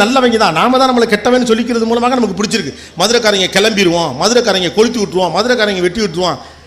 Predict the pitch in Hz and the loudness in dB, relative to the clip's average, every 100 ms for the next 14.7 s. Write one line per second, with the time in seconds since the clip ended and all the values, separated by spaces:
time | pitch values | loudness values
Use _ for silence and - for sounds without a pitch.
0 | - 139 147 175 180 180 185 185 185 180 | -14 -2 2 4 4 4 0 0 -2 0
1 | 185 170 180 175 175 170 156 123 135 170 | 0 2 0 0 2 2 0 -4 0 2
2 | 185 175 202 190 175 196 180 170 180 180 | 2 0 0 0 0 0 0 0 0 0
3 | 180 175 180 202 185 202 190 180 214 175 | 2 2 2 2 2 2 2 0 0 2
4 | 190 175 185 147 110 - - - 190 214 | 2 2 0 -2 -8 -18 -20 -2 -2 0
5 | 220 202 220 220 214 208 170 107 - - | 2 2 2 2 2 0 -2 -4 -14 -20
6 | - - 175 180 233 220 196 175 170 180 | -12 -4 2 2 4 2 0 -6 -2 -2
7 | 180 233 240 233 220 202 208 196 226 226 | 4 4 6 4 4 2 -2 -4 -4 -4
8 | 202 190 226 240 262 233 214 208 170 110 | -4 -4 -2 -2 0 0 2 2 0 -4
9 | - - - - 175 190 180 240 247 254 | -16 -20 -20 -6 -2 0 2 4 4 4
10 | 226 202 220 226 220 214 208 196 - 247 | 0 0 -2 0 -2 -2 -4 -4 -2 -2
11 | 262 202 110 - - - - 190 190 180 | 0 -2 -2 -12 -20 -20 -6 -4 0 4
12 | 254 254 226 196 240 226 233 208 226 240 | 6 6 4 4 4 4 2 2 4 4
13 | 233 214 208 226 233 220 208 202 202 240 | 4 0 0 0 2 0 0 2 2 0
14 | 185 147 190 302 285 285 277 | -2 0 2 2 2 2 2